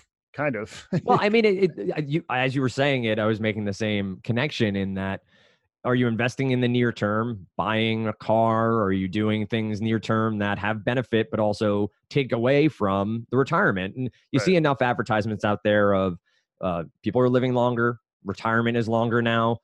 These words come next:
Speaker 2: four oh one Ks matter more because of how you need to retire and the income you need during that time, and take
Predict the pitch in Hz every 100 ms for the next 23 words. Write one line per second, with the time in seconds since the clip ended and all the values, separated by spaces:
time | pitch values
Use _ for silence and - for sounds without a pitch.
0 | _ _ 113 110 113 117 117 117 104 107
1 | 113 110 113 113 117 110 104 107 104 107
2 | 104 98 _ _ - 98 110 107 113 113
3 | 110 107 113 107 - 104 110 113 104 98
4 | 110 120 113 113 107 110 104 107 113 113
5 | 110 104 107 110 110 98 101 _ _ _
6 | _ _ - 107